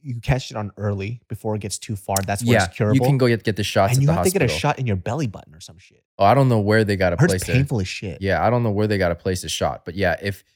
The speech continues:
Speaker 2: if, like, right away you get, you know,
Speaker 1: Bit.
Speaker 2: exposed, yeah, bit, scratched, or whatever.
Speaker 1: And they
Speaker 2: but
Speaker 1: just give you the shot.
Speaker 2: Yeah, a-, and, and, and you suspect that that animal had rabies,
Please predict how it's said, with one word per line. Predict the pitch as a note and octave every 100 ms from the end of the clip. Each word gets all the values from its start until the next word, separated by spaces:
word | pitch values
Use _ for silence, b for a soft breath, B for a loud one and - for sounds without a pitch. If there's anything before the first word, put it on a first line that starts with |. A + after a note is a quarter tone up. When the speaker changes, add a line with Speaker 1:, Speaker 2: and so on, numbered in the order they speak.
| _
Speaker 2:
if, | G#2+ G2 -
like, | G#2+ F#2
right | G2+ G2+ G#2+ B2+
away | C3 A#2 A2+ B2 D3 - _ -
you | G#2
get, | G#2+ G#2+ G#2 G#2 - _
you | G#2
know, | F#2 F2+ F2 E2+ _
Speaker 1:
Bit. | A2+
Speaker 2:
exposed, | A#2 - G#2+ G#2 A2 -
yeah, | G2
bit, | F2+ - A2 A2
scratched, | - - A2 G#2 G2+ G#2
or |
whatever. | F#2 G2+ G2+ F2+ F2+ F2+
Speaker 1:
And | G#2+
they | G#2
Speaker 2:
but |
Speaker 1:
just | F2+ G2+
give | A2
you | G2
the |
shot. | G2 E2+ D2 -
Speaker 2:
Yeah, | G#2 F#2+ D2+ - _
a-, | G#2+ F#2+
and, | A2
and, | G#2 A2
and | G#2+ G#2+
you | G#2+
suspect | - G#2+ - A2 -
that | G2
that | - F#2 - _ -
animal | G2+ G2+ G#2 F#2+
had | F#2+ F2+
rabies, | F#2 F#2+ G2 B2 C3+